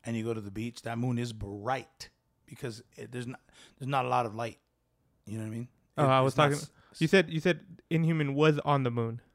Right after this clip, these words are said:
Speaker 1: Mm-hmm, they
Speaker 2: Oh,
Speaker 1: lived on the moon.
Speaker 2: yeah, yeah. I, I thought, I, I was asking if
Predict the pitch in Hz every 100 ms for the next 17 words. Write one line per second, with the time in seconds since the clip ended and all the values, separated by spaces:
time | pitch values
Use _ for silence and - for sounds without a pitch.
0 | _ - 147 143 135 147 147 151 131 120
1 | 113 107 160 165 151 135 - 139 - 151
2 | - 156 151 156 160 156 147 156 139